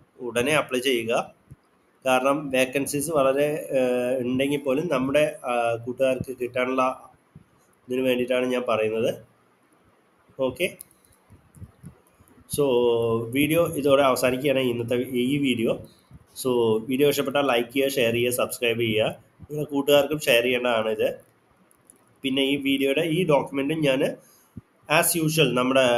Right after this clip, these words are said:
description ബോക്സിൽ pin ചെയ്യാം. ഒരുപാട് പേര് കാണുന്നുണ്ട് നമ്മുടെ video, പക്ഷേ ആരും ലൈക്കോ സബ്സ്ക്രൈബോ കമന്റോ,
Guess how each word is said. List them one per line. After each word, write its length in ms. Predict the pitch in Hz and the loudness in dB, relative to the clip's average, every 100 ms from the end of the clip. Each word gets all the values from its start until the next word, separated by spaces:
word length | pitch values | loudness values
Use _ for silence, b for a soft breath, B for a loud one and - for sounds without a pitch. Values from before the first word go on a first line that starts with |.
| 117 107 107 - - | 2 0 -4 -12 -8
description 440 | 123 117 139 - 147 | -6 -4 -4 -4 -2
ബോക്സിൽ 340 | 123 120 135 | -2 -2 -4
pin 240 | 131 117 113 | -4 -4 -2
ചെയ്യാം. 260 | 110 127 - b b b - | 0 -2 -4 b b b -2
ഒരുപാട് 320 | 156 190 196 | 2 4 2
പേര് 340 | - 175 170 175 | 2 2 2 2
കാണുന്നുണ്ട് 540 | 156 135 170 180 170 | 2 4 2 0 0
നമ്മുടെ 260 | 147 135 131 | 0 0 0
video, 320 | 123 120 123 | -2 -2 -4
പക്ഷേ 160 | 120 131 127 | -2 -4 -2
ആരും 280 | 127 143 147 | -2 0 0
ലൈക്കോ 440 | 123 117 117 139 139 | 0 0 -2 -6 -4
സബ്സ്ക്രൈബോ 640 | 135 - - 120 120 120 117 - b b b - _ _ - | -4 -4 -2 -2 0 0 -2 -6 b b b -20 _ _ 0
കമന്റോ, 500 | 139 160 180 135 - | 4 6 4 2 0